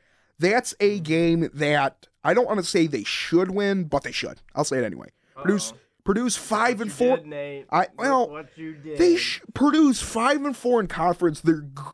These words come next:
Speaker 1: they're meh. They got a couple decent players averaging thirteen points a game. They got another one averaging twelve and a half. So they got some weapons, but they don't have anybody averaging nineteen a game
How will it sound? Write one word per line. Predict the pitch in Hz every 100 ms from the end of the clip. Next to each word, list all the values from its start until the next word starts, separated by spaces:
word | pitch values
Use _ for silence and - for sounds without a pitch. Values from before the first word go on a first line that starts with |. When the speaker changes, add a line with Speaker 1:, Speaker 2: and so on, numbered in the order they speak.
| _
Speaker 1:
they're | 147 143 196 190 160 _ _ -
meh. | 139 151 156 160 233 294 262 _ _ _ _
They | -
got | 208 226
a |
couple | 190 - 254 233 175
decent | 180 196 190
players | 185 180 165
averaging | 175 170 156 147
thirteen | - 175 - 165
points | 160 165 147
a |
game. | 156 156
They |
got | 139
another | 139 151
one | 147
averaging | 139 139 135 120
twelve | - 143 139
and |
a | 123
half. | 131 131 - _ _ _
So | - 202
they | 277
got | 294 277
some | - 202 143
weapons, | 135 147 185 175
but | 170
they | 185
don't | 220 262
have | 202
anybody | 180 170 151 147
averaging | 143 139 147 127 _ _ _ _ _ _ _ _ _ -
nineteen | 147 175 - 180 151
a |
game | 143 139 139